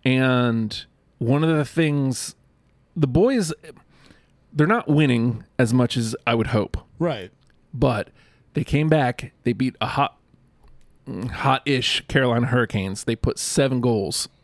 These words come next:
Speaker 1: in the net.
Speaker 2: Hey, now.
Speaker 1: Jesper Bratt put in two.
Speaker 2: Okay.
Speaker 1: And then, uh, lost, like, within the last minute to the Kings last night.
Speaker 2: Oh, shit, dude.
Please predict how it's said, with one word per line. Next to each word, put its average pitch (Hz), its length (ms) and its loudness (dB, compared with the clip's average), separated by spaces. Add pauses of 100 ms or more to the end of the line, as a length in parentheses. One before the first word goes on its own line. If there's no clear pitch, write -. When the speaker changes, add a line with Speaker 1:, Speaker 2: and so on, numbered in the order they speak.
(120)
Speaker 1:
in 123 100 2
the 101 60 -2
net. 92 240 -4 (180)
Speaker 2:
Hey, 175 160 -4
now. 120 200 -8
Speaker 1:
Jesper 117 280 0
Bratt 117 320 -2
put 117 120 -2
in 110 140 0
two. - 400 -2 (360)
Speaker 2:
Okay. 131 440 -6 (440)
Speaker 1:
And 139 200 2
then, 123 480 0 (920)
uh, 120 520 0 (280)
lost, 123 760 -2 (280)
like, 110 240 -6
within 120 260 2
the 117 80 -2
last 95 320 -4
minute 101 400 -6 (320)
to - 120 -4
the 92 100 -4
Kings 73 340 -8
last - 280 -12
night. - 260 -12
Speaker 2:
Oh, - 300 -16
shit, - 380 -18
dude. - 280 -20